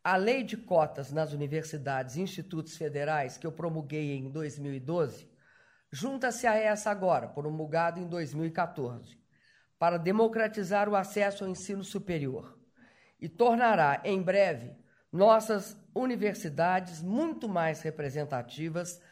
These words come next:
da realidade da sociedade brasileira.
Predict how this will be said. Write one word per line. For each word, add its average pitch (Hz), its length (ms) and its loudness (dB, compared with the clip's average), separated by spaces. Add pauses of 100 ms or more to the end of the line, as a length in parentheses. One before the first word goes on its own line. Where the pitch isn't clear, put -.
(220)
da 175 200 8
realidade 165 680 4
da 151 100 0
sociedade 143 640 0
brasileira. 123 580 -8